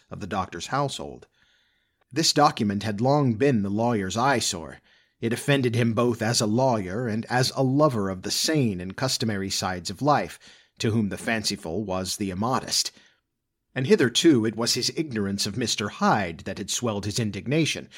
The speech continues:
Now, by a sudden turn, it was his knowledge.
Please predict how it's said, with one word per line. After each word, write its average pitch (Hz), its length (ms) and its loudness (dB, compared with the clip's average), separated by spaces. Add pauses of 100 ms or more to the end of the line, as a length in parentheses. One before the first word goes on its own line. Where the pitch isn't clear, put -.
(460)
Now, 131 460 0
by 110 140 0
a 101 80 -4
sudden 113 340 2
turn, 104 480 0
it 101 140 -4 (120)
was 98 280 -4
his 101 200 -4
knowledge. 123 540 -4